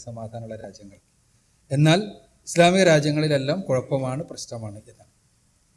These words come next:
ഇവിടെ ഞാൻ പറഞ്ഞു മതം സമാധാനമാണ് എന്ന് പറയുമ്പോൾ അവിടെ ഏറ്റവും അടിസ്ഥാനപരമായി മനുഷ്യ മനസ്സിൻ്റെ സമാധാനം മുതൽ സാമൂഹികമായ സമാധാനം വരെ അവിടെ കടന്നു വരുന്നു. ഇപ്പറയുന്ന യൂറോപ്യൻ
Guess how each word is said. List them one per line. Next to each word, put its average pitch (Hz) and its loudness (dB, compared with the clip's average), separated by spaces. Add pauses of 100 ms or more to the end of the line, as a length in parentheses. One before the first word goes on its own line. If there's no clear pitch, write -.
(400)
ഇവിടെ 214 8 (160)
ഞാൻ 190 4 (100)
പറഞ്ഞു 160 0 (220)
മതം 180 0 (100)
സമാധാനമാണ് 151 -4 (140)
എന്ന് 135 -10
പറയുമ്പോൾ 107 -10 (1300)
അവിടെ 208 6
ഏറ്റവും 226 4
അടിസ്ഥാനപരമായി 175 2 (140)
മനുഷ്യ 151 -2 (100)
മനസ്സിൻ്റെ 147 -4 (100)
സമാധാനം 139 -8
മുതൽ 143 -6 (100)
സാമൂഹികമായ 135 -4 (100)
സമാധാനം 117 -12
വരെ 135 -10
അവിടെ 123 -16
കടന്നു 107 -16
വരുന്നു. 92 -20 (1500)
ഇപ്പറയുന്ന 233 6
യൂറോപ്യൻ 202 6